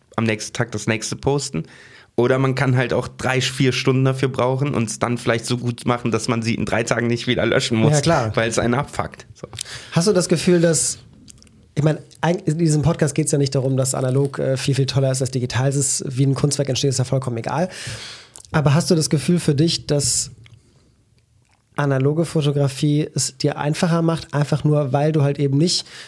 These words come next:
Speaker 2: von einem Shooting kommst, eine S-D-Karte in den Laptop knallst und halt direkt quasi mit dem Kopf noch beim Shooting dann dabei bist, die Bilder auszuwählen, sondern du bist gezwungen, dann eine Distanz zu schaffen?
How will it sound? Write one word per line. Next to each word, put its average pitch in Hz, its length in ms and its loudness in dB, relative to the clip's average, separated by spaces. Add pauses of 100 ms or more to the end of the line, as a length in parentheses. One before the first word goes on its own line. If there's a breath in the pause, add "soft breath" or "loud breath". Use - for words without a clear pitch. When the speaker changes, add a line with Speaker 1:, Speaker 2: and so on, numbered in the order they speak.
Speaker 2:
von 151 160 2
einem 151 100 4
Shooting 160 320 2
kommst, 160 260 0
eine 151 120 0
S-D-Karte 156 600 0
in 147 120 0
den 147 100 2
Laptop 156 380 -2
knallst 156 420 0
und 143 120 2
halt 143 140 2
direkt 151 320 0
quasi 156 320 2
mit 151 160 2
dem 151 120 2
Kopf - 280 -2
noch 165 160 2
beim 156 240 2
Shooting 170 500 2
dann 147 140 2
dabei 147 280 2
bist, 147 160 0
die 147 60 2
Bilder 156 260 0
auszuwählen, 160 340 0
sondern 147 140 2
du 139 80 0
bist 147 160 -2
gezwungen, 156 720 2
dann 175 180 4
eine 165 320 4
Distanz 147 640 -2
zu - 160 -4
schaffen? 180 380 -4